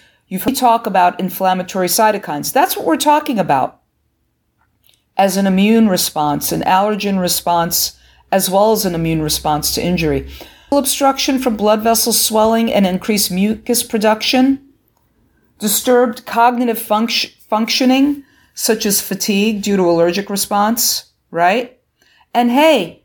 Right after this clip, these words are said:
if you're going to bed with nasal congestion, you're probably not sleeping well. So, what is most intriguing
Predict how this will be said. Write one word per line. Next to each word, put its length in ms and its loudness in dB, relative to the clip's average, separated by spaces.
if 100 -6
you're 120 0
going 240 4
to 60 4
bed 440 4
with 160 -4
nasal 340 0
congestion, 520 0
you're 100 0
probably 320 -2
not 340 0
sleeping 580 0
well. 400 -4
So, 580 2
what 200 2
is 160 2
most 320 4
intriguing 800 0